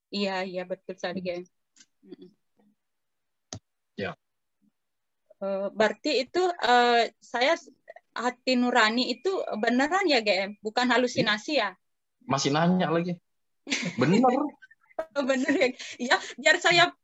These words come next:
Speaker 1: pasti gitu loh, G M. Oh, bener. Berarti selama ini saya, eh, begini, G M. Kadang-kadang begini, G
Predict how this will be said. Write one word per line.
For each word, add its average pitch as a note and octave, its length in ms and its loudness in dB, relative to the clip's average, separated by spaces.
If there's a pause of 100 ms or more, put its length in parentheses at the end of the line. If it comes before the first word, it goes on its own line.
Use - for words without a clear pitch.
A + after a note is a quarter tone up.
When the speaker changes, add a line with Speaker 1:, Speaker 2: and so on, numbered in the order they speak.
(140)
Speaker 1:
pasti C#4 480 0
gitu D4 320 0
loh, C4+ 160 0
G A#3+ 80 6
M. B3 160 2
Oh, D4 160 0
bener. B3 320 -2 (160)
Berarti B3 320 -2
selama A#3+ 320 2
ini B3+ 160 -2
saya, B3+ 320 4
eh, - 480 -4 (640)
begini, A#3 560 -2
G A#3+ 80 -4 (160)
M. - 60 -10 (340)
Kadang-kadang A#3+ 560 2
begini, D4 320 2
G A#3+ 40 4